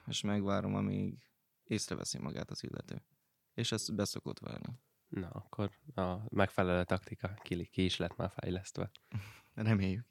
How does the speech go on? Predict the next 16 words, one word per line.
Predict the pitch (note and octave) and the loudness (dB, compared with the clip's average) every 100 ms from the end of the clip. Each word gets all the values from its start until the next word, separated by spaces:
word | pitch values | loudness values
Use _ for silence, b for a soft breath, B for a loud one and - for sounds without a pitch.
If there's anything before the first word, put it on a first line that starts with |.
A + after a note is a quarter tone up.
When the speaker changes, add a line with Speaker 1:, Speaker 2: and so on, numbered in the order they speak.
| C#3 | -8
Speaker 1:
igen. | - B2+ - _ _ _ _ _ | -8 -8 -14 _ _ _ _ _
Speaker 2:
Milyen | B2 C3+ G#2 | 12 12 12
az | F#2 | 12
első | F#2+ F#2 - G2+ | 8 6 6 6
osztálya, | F#2+ - - F#2+ F#2+ F#2+ F#2+ - - | 6 4 2 2 4 2 0 -6 -16
amit | - F#2+ - | -4 -2 0
így | G2 A2 | 0 -2
most, | - F#2 F#2 - - - | 2 2 2 -6 -10 -12
ö, | - F#2 F2 - | -4 0 0 -2
kapott? | F#2+ - F#2 - - - - _ | -4 -2 -4 -4 -18 -18 -20 _
Speaker 1:
Ö, | - A#2+ A#2 A#2+ | -2 0 2 2
hát | A#2+ B2+ - | 2 2 -2
nem | - C#3+ D3 | 2 6 8
áll | A2+ A2 | 6 4
tőlem | - A2 G#2 G#2 | 2 2 4 2
távol, | G2+ G#2+ G#2 G#2 G2 G2 G2 | 2 2 4 4 2 0 -2